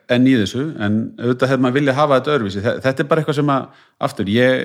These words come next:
ég er ekki mikið að dvelja við, þetta er ekki stóra áfallið í mínu lífi. Þetta er ekki, það, þú veist, ég,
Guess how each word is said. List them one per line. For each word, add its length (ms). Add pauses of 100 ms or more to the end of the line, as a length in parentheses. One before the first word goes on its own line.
ég 340
er 80
ekki 180
mikið 240
að 100
dvelja 300
við, 160
þetta 220
er 80
ekki 260 (280)
stóra 420
áfallið 400
í 40
mínu 220
lífi. 220 (280)
Þetta 200
er 80
ekki, 220 (100)
það, 160
þú 720
veist, 100
ég, 220